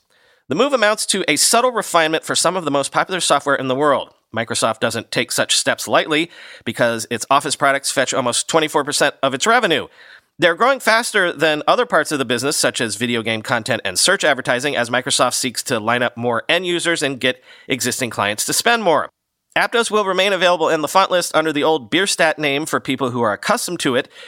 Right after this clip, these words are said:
Users can also choose to set any other font as the default. That includes older standards such as Times New Roman, Arial, or even Calibri, which has been the default since two thousand seven before the launch of Office three sixty-five in twenty eleven.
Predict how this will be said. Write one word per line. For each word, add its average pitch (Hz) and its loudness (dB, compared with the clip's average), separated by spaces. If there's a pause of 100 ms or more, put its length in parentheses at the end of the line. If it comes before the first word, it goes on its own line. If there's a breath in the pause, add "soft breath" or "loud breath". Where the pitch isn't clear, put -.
(180 loud breath)
Users 120 -2
can 123 -4
also 117 -2
choose 117 -4
to - -4
set - 0
any 139 -2
other 156 0
font 156 0
as 143 0
the 135 -2
default. 151 0
That 117 0
includes 113 -6 (360 loud breath)
older 151 2
standards 135 0
such 123 -2
as 101 -2
Times 117 -2
New 107 -4
Roman, 143 0 (260)
Arial, 139 0
or 113 -4
even 101 -8
Calibri, 196 -2
which 160 0 (340 loud breath)
has 143 0
been 139 -2
the 147 0
default 127 0
since 117 -2
two - -4
thousand 104 -2
seven 175 2
before 151 -2
the 127 -2
launch 120 0
of 120 -6
Office 113 -2
three 117 -4
sixty-five 107 -2
in 104 -10
twenty 101 -4
eleven. 135 0